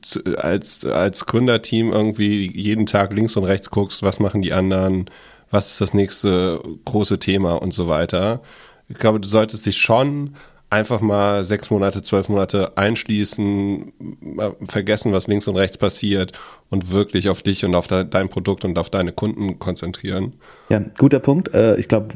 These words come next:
Speaker 2: wo Konkurrenz wichtig ist, ist ganz am Anfang einmal zu gucken, gibt's schon Lösungen, gibt's Leute, die das wahrscheinlich als Lösung rausbringen werden. Äh, da gibt's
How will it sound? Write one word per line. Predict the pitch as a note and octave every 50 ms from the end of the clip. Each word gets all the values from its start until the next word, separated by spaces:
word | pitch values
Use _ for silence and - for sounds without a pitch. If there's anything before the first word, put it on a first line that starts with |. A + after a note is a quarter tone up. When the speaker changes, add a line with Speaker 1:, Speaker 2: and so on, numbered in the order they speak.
| -
Speaker 2:
wo | - B2+ C3+
Konkurrenz | - - D3+ C3 - A#2+ G#2+ G#2+ G#2+ - -
wichtig | B2 B2 - - - -
ist, | - - -
ist | - A#2 - - -
ganz | E2+ F2 A2 -
am | F2+ C2
Anfang | D#2+ F#2+ G2 - F2
einmal | - D#2+ F#2 F#2 F#2 F#2
zu | - -
gucken, | - - F2 - F2 E2+
gibt's | - G2 F2 - -
schon | - F#2 F2+
Lösungen, | F2+ F2+ F#2 G2 G2 F#2 F2+
gibt's | F#2 D#2+ - -
Leute, | F2+ E2+ F2 F2+ - E2
die | E2 F2+ D#2+
das | F2 F2+ -
wahrscheinlich | F2 F2 - - E2+ D#2+ F2+ F2
als | E2 D#2+ -
Lösung | D#2 D#2+ D#2+ E2+ D#2
rausbringen | D2 D2+ D2+ - - - D#2 D2+ D#2 C#2+ - - - - -
werden. | G#2+ F#2 D2+ D#2 - - - - -
Äh, | - - - -
da | - E2
gibt's | F2 F#2+ - - - - - -